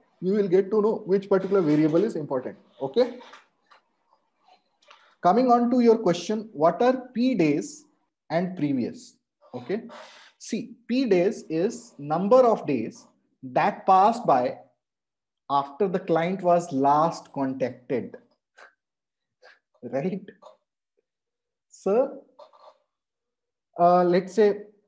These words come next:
for, for a, any last contacted for any term deposit or any such, you know, you get a call, "Sir, uh, loan le lo, credit card le lo," those things, right? So when was, uh, I mean, what is the number of days? Let's say, what is, what is the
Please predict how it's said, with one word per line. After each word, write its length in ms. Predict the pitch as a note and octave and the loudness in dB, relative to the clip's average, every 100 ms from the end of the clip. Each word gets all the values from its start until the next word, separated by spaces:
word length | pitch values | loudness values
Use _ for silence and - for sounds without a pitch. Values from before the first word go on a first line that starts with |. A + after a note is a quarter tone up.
| _ _ _ - | _ _ _ -2
for, 160 | F#3+ F#3 | 0 0
for 280 | F#3 F#3+ G3 | 4 4 6
a, 300 | G3+ F#3+ - - - _ _ - | 6 4 0 -8 -20 _ _ -4
any 380 | G#3 A3 - - | -4 -4 -10 -10
last 360 | F3+ F#3 A#3 - | 0 2 2 0
contacted 600 | A#3 A3+ A#3 - C4+ - | -2 0 -2 -2 -4 0
for 240 | G3+ G#3 G#3+ | 2 4 2
any 260 | G#3+ B3+ | 0 0
term 220 | A#3 G#3 | 0 0
deposit 680 | G#3 G#3 G3 G3 F#3 G3 G3 | 0 0 2 2 2 2 2
or 180 | F#3 F3+ | 0 0
any 260 | F#3 A3 G#3 | 0 -2 -4
such, 380 | - G3+ G3 - _ D3 | 2 0 0 -12 _ -12
you 120 | D#3 | -8
know, 80 | G#3+ | -4
you 160 | F#3+ | -2
get 220 | E3+ F#3 | 0 0
a 60 | F#3+ | 0
call, 320 | F3 D#3+ C#3 | 2 2 2
"Sir, 360 | - D3+ D3+ C3+ | -2 -4 -2 -4
uh, 360 | C3 B2+ B2 | -2 -2 -2
loan 320 | A#2+ C3+ C#3 C#3 | -4 -4 -4 -4
le 100 | C3 | -2
lo, 180 | B2+ A#2+ - | -4 -6 -4
credit 280 | C3+ C3+ | -4 -4
card 200 | - B2 | -6 -4
le 100 | A#2 A2 | -4 -8
lo," 140 | A2+ | -10
those 220 | C#3 F#3 F3+ | -2 -2 -2
things, 280 | D#3+ - - - | -8 -10 -20 -10
right? 260 | C3 G#3 - - _ _ | -6 -6 -6 -20 _ _
So 120 | _ D3 | _ -6
when 220 | F3+ A3+ | -2 0
was, 280 | A3 A3 - | 0 -2 -10
uh, 60 | D3+ - | -12 -8
I 80 | D#3 | -8
mean, 160 | E3 D3+ | -8 -2
what 200 | F3 A#3 | -2 -2
is 160 | A#3 | -2
the 100 | G#3+ | -2
number 320 | F3 F3 F#3+ | 0 0 2
of 160 | F#3+ F#3 | 2 0
days? 220 | D3 A#2+ - _ | -4 -4 -12 _
Let's 240 | D3+ E3+ - | -6 -6 -2
say, 120 | G#3+ | -2
what 220 | F3+ F3+ | -2 -4
is, 160 | G#3+ F#3 | -8 -6
what 160 | F3 | -6
is 160 | A3 G#3+ | -6 -6
the 240 | G#3+ G3+ | -4 -4